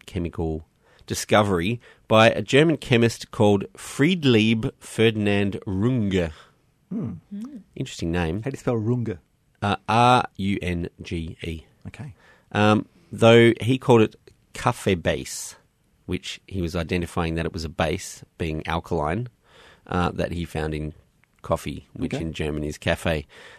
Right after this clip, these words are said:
Speaker 1: Um, it was later on that, n-, not too much later on, a couple of years later, that French, uh, scientists discovered it
Speaker 2: Uh,
Speaker 1: independently and
Speaker 2: caffeine.
Speaker 1: said, "We call it caffeine,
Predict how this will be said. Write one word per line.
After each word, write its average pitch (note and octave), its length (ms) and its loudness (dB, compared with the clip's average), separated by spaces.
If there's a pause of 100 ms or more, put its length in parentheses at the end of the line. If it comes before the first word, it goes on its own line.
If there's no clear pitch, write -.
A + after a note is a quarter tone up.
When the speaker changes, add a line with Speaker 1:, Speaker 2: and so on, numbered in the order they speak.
Speaker 1:
Um, F2+ 200 2
it F#2+ 40 0
was G2 200 0 (120)
later E2 340 2
on D#2 240 -2
that, D#2 220 -4 (340)
n-, A2 160 -4
not E3+ 320 2
too A2+ 140 0
much E2+ 180 -2
later D#2 160 -2
on, E2 60 -4
a - 40 -10
couple - 220 -4
of E2 40 -2
years D#2 160 -6
later, D#2+ 240 -2
that D#2 160 -6 (160)
French, - 720 -8
uh, D#2+ 300 -4 (240)
scientists D#2+ 500 -8 (340)
discovered D#2 480 -8
it - 120 -10 (480)
Speaker 2:
Uh, - 60 -8
Speaker 1:
independently C3+ 840 2
and G2+ 140 -4
Speaker 2:
caffeine. C3 640 4
Speaker 1:
said, G#2+ 60 -8
"We G#2+ 100 0
call G#2 200 2
it F#2+ 220 -4
caffeine, A#2 720 2